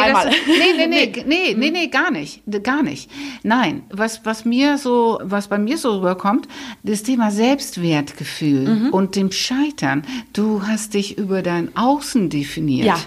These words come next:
Speaker 2: Ja.
Speaker 1: Und das ist das, ich hab ja hier jeden Tag Menschen sitzen, die ihren Job verloren haben. Und die sehen das ja auch als ein Scheitern,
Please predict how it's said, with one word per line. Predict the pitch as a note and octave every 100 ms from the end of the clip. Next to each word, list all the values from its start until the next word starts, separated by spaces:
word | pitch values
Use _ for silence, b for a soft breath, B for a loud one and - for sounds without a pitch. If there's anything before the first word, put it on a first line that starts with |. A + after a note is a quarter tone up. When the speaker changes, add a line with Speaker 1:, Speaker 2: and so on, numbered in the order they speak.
| - B B
Speaker 2:
Ja. | B D#3 D#3 -
Speaker 1:
Und | G#3+ G#3+
das | B3 C#4+
ist | C#4+ F#3+
das, | F#3 -
ich | - A3 - - G3
hab | A3+ A#3+
ja |
hier | A3 A3 G#3+
jeden | G3+ B3 D4+ D4+ D4
Tag | C4+ B3 A#3+
Menschen | A3+ A#3+ A#3+ G#3+
sitzen, | G#3 G3 G#3+ G3+
die | G3
ihren | F3 G3
Job | F#3 F3
verloren | - D#3 D3+ D3+ E3
haben. | D3+ D3+ - C4 B3 -
Und | F#3+ F#3+ - -
die | G3+ G3 G#3 G#3
sehen | G#3+ A#3 A3+
das | G#3+ G#3+
ja | F#3+ F#3+
auch | A3+ -
als | - D3+ -
ein | C#3+
Scheitern, | - C3+ C3 C3 C3+